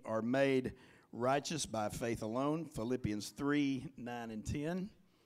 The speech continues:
This is scripture for that. You got that one? There we go.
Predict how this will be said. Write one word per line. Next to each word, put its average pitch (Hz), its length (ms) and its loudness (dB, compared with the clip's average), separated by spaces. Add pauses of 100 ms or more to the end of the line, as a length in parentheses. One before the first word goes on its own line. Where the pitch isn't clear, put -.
(200)
This - 100 -18
is 113 120 -8
scripture 123 380 -6
for 113 120 -8
that. 123 320 -4 (920)
You 123 80 -10
got 110 160 -6
that 123 160 -4
one? 123 180 -6 (2000)
There 104 140 -2
we 87 80 -8
go. 90 120 -10